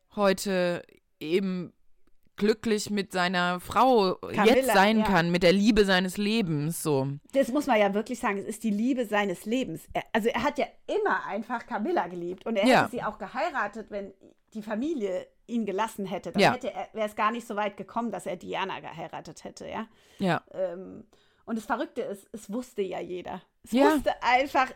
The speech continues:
Speaker 2: immer jeder, dass Charles in Camilla und umgedreht, ja. Das muss man ihnen ja wirklich lassen. Also auch ihr, ne. Es,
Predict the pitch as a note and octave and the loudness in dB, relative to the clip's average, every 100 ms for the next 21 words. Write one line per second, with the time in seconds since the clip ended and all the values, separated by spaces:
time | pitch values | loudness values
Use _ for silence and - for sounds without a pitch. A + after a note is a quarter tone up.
0 | - A#3+ D4+ C#4+ C4 C4 - A3+ B3 B3+ | -12 -6 -4 -2 -4 -6 -8 -6 -2 0
1 | A3+ G3 G3+ G3+ - - - - B3 - | 0 0 -2 -4 -2 0 2 0 -2 -6
2 | A#3 C4 C4+ D#4+ G3+ G#3+ G3+ - E4 C#4+ | -8 -6 -4 -2 -2 -6 -12 -10 -8 -10
3 | - F3 E3+ F3+ F#3+ B3+ - G#3+ - D4+ | -12 -14 -12 -10 -10 -10 -14 -14 -10 -8
4 | D#4 G#3+ A3+ G3 G#3+ C#4+ E4 D4+ C#4+ A3+ | -4 -4 -2 -2 -2 -4 -6 -6 -4 -2
5 | A3 A#3 A3+ - F#4+ A3 - - - - | -2 0 -2 4 6 6 2 -14 -20 -18
6 | - - A3 D#4 - A3+ | -10 -2 0 0 -2 -2